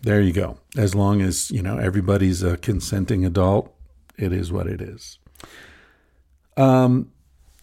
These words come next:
one other thing I wanted to talk a little bit about is I'm getting a lot of emails from people, um, asking me my opinion on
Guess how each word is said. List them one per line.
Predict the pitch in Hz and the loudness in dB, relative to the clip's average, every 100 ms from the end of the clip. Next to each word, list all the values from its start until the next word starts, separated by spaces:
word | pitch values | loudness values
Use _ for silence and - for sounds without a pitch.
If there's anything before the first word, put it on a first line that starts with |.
| - | -12
one | - 185 175 | -2 2 4
other | 151 160 | 4 4
thing | 139 147 | 2 2
I | 127 | 4
wanted | 123 120 | 4 4
to | 110 | 0
talk | - 127 110 | 0 0 2
a | 113 | 2
little | 113 123 160 135 | 4 4 6 6
bit | 110 | 4
about | 98 98 101 | 4 4 2
is | 98 | 2
I'm | 110 | 0
getting | 104 151 160 | 0 2 2
a | 127 | 4
lot | 127 117 | 4 2
of | |
emails | 113 113 117 117 | 2 2 2 2
from | - 101 | 0 -2
people, | 113 110 - 110 104 101 95 - - - - | -2 -2 2 4 4 2 -4 -14 -20 -14 -4
um, | 104 101 92 98 - | -2 0 -2 -4 -2
asking | 104 104 - 104 | -2 -2 -2 0
me | 101 | 0
my | 101 98 | 0 0
opinion | 98 - 107 101 98 95 92 | -2 -2 -2 0 0 0 -2
on | - 101 98 92 92 92 | -2 -2 0 -2 -2 -4